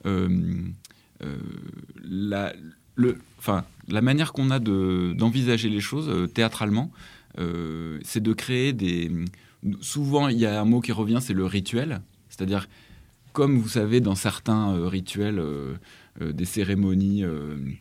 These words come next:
où on va faire apparaître des dieux, par exemple, euh, finalement, on met en place des choses, euh, pour que le dieu apparaisse. Et nous, c'est pareil. On met en place des choses pour qu'un spectacle apparaisse.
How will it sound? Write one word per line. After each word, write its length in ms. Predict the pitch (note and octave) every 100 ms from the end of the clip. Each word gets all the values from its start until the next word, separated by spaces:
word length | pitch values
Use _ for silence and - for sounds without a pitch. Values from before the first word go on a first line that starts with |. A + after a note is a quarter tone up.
| - -
où 80 | G#2
on 100 | G2+
va 140 | G2
faire 180 | A2+ G#2
apparaître 440 | G2+ F#2+ F#2+ -
des 160 | F2+ F#2+
dieux, 320 | F2+ G#2 A2
par 180 | G#2+ D2
exemple, 360 | C#2+ D#2+ F2 - - - - _ E2
euh, 540 | D#2 C2+ A#1 G1+ -
finalement, 500 | - G2 G2+ A#2+ C#3+ A2+
on 100 | G#2+
met 160 | C#3+
en 140 | D3+ C3+
place 240 | B2+ A2
des 120 | A2
choses, 480 | G#2+ D#3 E3 A2 F2 - - - - - F2+
euh, 540 | E2+ D#2+ D#2 C#2+ C#2 - -
pour 240 | E3+ D3+ -
que 80 |
le 160 | A#2 A#2
dieu 240 | A2+ C3+
apparaisse. 560 | A2 G#2+ G2 G2 - - -
Et 80 | G2
nous, 160 | D3+
c'est 160 | - A#2
pareil. 400 | A2+ G2+ F#2+ D2 -
On 100 | G#2
met 140 | A2+ D3+
en 100 | C#3+
place 280 | C#3 C#3 A#2
des 120 | A2
choses 440 | - C#3+ D3+ G2+ - - -
pour 140 | G2
qu'un 100 | A#2
spectacle 540 | G#2+ - C3+ - C#3+ B2
apparaisse. 500 | A#2 G#2+ G#2+ -